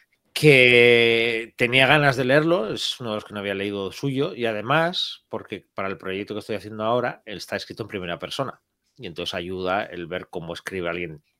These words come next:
tan grande como China para,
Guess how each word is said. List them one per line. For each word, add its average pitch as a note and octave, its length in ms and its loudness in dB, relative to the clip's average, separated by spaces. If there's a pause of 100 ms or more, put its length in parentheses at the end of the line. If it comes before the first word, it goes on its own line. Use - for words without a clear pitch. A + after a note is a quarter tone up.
(160)
tan D#2 160 -8
grande F2 200 -6
como E2+ 200 -10
China F#2 380 -6 (640)
para, E2+ 680 -6